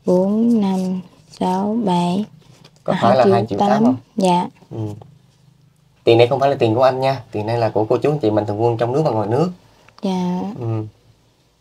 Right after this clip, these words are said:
Speaker 1: Em rất cảm ơn cô chú. Và cảm ơn cô chú bên Mỹ đã hỗ trợ tụi em và tụi con. Em rất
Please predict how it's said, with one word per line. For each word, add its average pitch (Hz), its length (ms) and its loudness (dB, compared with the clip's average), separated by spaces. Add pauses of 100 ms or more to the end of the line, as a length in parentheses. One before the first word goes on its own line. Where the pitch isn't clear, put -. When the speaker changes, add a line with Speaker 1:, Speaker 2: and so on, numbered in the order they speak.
Speaker 1:
Em 214 140 0
rất 226 80 2 (100)
cảm 254 200 8
ơn 240 80 6
cô 233 260 6
chú. 254 440 4 (1600)
Và 190 200 2
cảm 226 220 6
ơn 240 100 6
cô 226 240 6
chú 240 120 6
bên 233 260 8
Mỹ 190 340 8
đã 208 100 4
hỗ 202 180 2 (100)
trợ 175 260 6
tụi 185 180 4
em 220 360 8
và 196 80 4
tụi 180 180 2
con. 226 460 4 (1120)
Em 214 160 0
rất 233 80 6